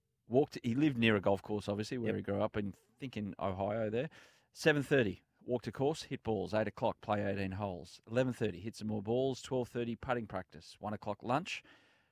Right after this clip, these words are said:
Speaker 1: One thirty, instruction with head pro. Two thirty, play eighteen holes. Six o'clock, hit balls.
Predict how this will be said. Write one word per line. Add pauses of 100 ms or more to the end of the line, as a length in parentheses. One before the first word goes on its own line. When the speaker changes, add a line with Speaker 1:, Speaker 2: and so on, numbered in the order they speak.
(120)
Speaker 1:
One
thirty,
instruction
with
head
pro. (580)
Two
thirty,
play
eighteen
holes.
Six
o'clock,
hit
balls.